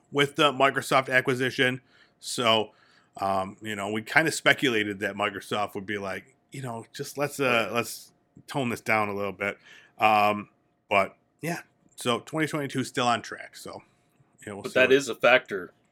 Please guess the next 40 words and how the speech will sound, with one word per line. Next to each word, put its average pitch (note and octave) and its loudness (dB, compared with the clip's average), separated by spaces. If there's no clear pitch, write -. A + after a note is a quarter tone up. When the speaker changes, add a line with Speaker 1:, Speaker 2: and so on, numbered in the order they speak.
Speaker 2:
that G#2 0
I've G#2 2
seen A2 -2
referenced A2+ -2
as G2 -4
to G2+ -8
this D3 0
could B2 0
all G2+ 2
change F#2+ -4
in G#2 -4
the G2+ -4
future G2 -8
because C#3 2
that C3+ 6
Microsoft B2 0
acquisition G#2 -6
hasn't G2 -2
gone F#2+ -2
through. G2+ -4
Within C3+ 6
the B2+ 4
next A#2+ 2
year, C3+ 4
before B2 0
you A2+ -2
know G#2+ 4
the G#2+ -8
end A#2 -2
of, G#2 -2
uh, F#2+ 0
twenty A2+ -4
twenty-three, A2 -4
when G#2 -4
the G2+ -6
title G2 -4
would A#2+ 4
have G#2 -2
came G2+ -8
out, A2+ -6